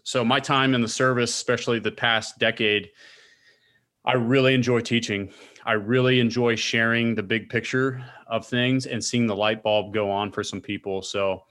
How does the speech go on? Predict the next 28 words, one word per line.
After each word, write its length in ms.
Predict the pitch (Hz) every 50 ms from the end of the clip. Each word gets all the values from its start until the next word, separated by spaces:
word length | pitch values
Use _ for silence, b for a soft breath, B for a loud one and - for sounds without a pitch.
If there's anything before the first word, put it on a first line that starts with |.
| b b b b b b b b _
uh, 480 | - 98 95 95 95 92 92 95 95 90 - _ _ _ _ _ -
my 160 | 120 117 120
skills 480 | 117 - - - 135 135 131 135 123 104
don't 320 | 104 120 120 123 120 110
just 320 | 113 117 110 - - -
go 220 | - 117 113 113 110
along 400 | 107 107 110 110 110 113 113 107
with 280 | 101 107 104 101 - -
warfare 640 | 104 107 113 107 - - 120 123 131 139 131 - _ _ -
and 160 | - 110 104 98
tactics, 640 | - 107 113 110 - 147 156 156 - - - - b b b b b b b b b _ -
uh, 520 | - 104 101 101 101 101 101 101 98 98 95
but 260 | 98 110 104 98 101
leadership, 600 | 107 117 117 123 120 123 - 135 127 120 123 -
communication, 1000 | - 120 113 113 110 110 - - 110 110 107 - - 113 107 107 110 107 107 b b b b b b
uh, 200 | - 104 98 95 95
working 320 | 107 113 113 - 117 113
with 220 | 113 110 107 - -
people. 600 | 117 110 110 - 110 107 107 107 104 104 104 b b b b b b -
Uh, 300 | - 98 95 95 95 95
I 60 | 95 -
could 140 | - 117 104
go 80 | 120
down 260 | 113 113 110 107 107 101
the 80 | 98
list, 460 | 95 98 101 95 92 - - - - _ _ _ _ _ _ -
uh, 220 | 104 95 92 90
teamwork, 680 | - - - 123 117 113 113 110 107 104 104 - -